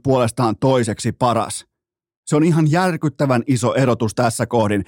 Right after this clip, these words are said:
Ja sit vielä porkkana. Carolina oli dominanssistaan huolimatta N H L runkosarjan ylivoimaisesti epäonnekkain joukkue. Laukausprosentti viisi viisi jääkiekossa kolmanneksi heikoin koko liigassa. Kaikki ymmärtää, silloin kun se varianssi lähtee käy-,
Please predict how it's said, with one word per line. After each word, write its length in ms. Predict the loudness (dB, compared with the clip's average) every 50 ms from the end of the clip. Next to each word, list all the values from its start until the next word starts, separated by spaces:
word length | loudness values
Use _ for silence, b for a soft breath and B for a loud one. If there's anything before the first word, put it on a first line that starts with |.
| B B B B B
Ja 60 | -4
sit 240 | -4 -4 -4 _ -2
vielä 240 | 0 0 0 0 0
porkkana. 680 | 0 0 0 0 0 -2 -4 -4 -4 -2 -2 -4 -6 -10 _ _ _ _ _ _ _ _ _ _ _ _ _ _ -4 -2
Carolina 460 | 0 0 0 0 2 2 2 2 2
oli 240 | 2 2 2 2 2
dominanssistaan 840 | 2 2 2 2 2 2 0 0 -2 -4 -4 -2 -2 0 0 2 2
huolimatta 560 | 2 2 2 2 2 2 0 -2 -2 -4 -2 0 0 0
N 80 | 2
H 40 | 2 2
L 240 | 2 2 2 0 0
runkosarjan 560 | 0 0 0 2 2 0 0 2 2 0 0 2
ylivoimaisesti 960 | 0 2 2 2 0 2 2 2 2 2 2 0 0 0 -2 -4 -4 -6 -4 -2
epäonnekkain 880 | -2 -2 0 0 -2 -2 0 0 2 0 0 -2 -2 -2 0 0 2 2
joukkue. 640 | 4 4 2 2 0 -2 -6 -6 -4 -4 -4 -4 -6 _ _ _ _ _ _ _ _ _ _ _ _ _ _ _ _ _ _ _ _ _ -4
Laukausprosentti 800 | -2 0 0 0 0 0 0 0 0 0 0 2 2 2 0 -2 0 0
viisi 220 | 2 0 0 0
viisi 240 | 0 0 0 2 2
jääkiekossa 600 | 2 2 2 2 0 0 0 0 -2 0 -2 -2 -2 b b b b b
kolmanneksi 680 | -2 0 2 2 2 2 2 2 0 0 -2 -4 0 2
heikoin 460 | 2 2 2 2 0 0 0 0 0
koko 260 | 0 -2 -2 0 0 2
liigassa. 460 | 2 2 2 0 -2 -4 -8 -6 -2
Kaikki 300 | -2 -2 -2 0 0 0
ymmärtää, 320 | 0 2 0 0 0 0
silloin 160 | 0 0 -2
kun 40 | -2
se 100 | -2 -2
varianssi 360 | 0 0 0 0 0 0 0
lähtee 240 | -2 -2 0 -2 -2
käy-, 260 | 0 0 0 0 0